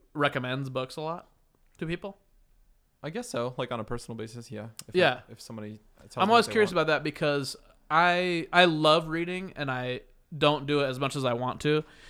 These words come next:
Speaker 1: Um, but when I do, I think of people as I'm reading.
Speaker 2: Oh,
Speaker 1: And I,
Speaker 2: okay.
Speaker 1: and I like to go, "You should read this book," or just s-, send it to them on Amazon or so, like, you know, something like, because I'm like, I,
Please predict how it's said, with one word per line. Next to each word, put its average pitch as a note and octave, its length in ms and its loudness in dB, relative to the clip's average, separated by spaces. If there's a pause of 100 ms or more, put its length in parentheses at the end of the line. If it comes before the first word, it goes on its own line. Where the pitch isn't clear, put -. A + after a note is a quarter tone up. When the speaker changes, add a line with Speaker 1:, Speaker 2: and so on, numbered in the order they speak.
(160)
Speaker 1:
Um, B2+ 380 2
but D#3 220 2
when D#3+ 160 4
I C#3+ 100 6
do, C#3+ 540 0 (100)
I D3+ 140 6
think D#3 400 -2
of C3 160 -2
people A#2+ 480 -4
as B2 180 -4
I'm A#2+ 160 -8
reading. D3 400 -10 (480)
Speaker 2:
Oh, D#3 260 -4
Speaker 1:
And C#3+ 160 0
I, C3 120 2
Speaker 2:
okay. D3 100 0
Speaker 1:
and D3 100 2
I C#3 80 6
like C3+ 320 0
to C3+ 200 -6
go, B2 460 -8 (760)
"You F#3+ 120 0
should F#3 180 2
read E3+ 120 0
this D3+ 120 -2
book," D#3+ 260 0
or C#3 180 4
just C3+ 240 -4
s-, - 320 -8
send C3+ 180 -4
it B2 60 -10
to C3+ 80 -8
them B2+ 140 -6
on A2+ 100 -8
Amazon B2+ 560 -8
or G#2 140 -14
so, F#3 140 -6
like, E3+ 260 2
you D3 80 0
know, A#2+ 80 -4
something D3+ 260 -6
like, C#3 380 -8
because D#3 240 0
I'm C#3 120 2
like, B2 320 -6
I, D3 120 -2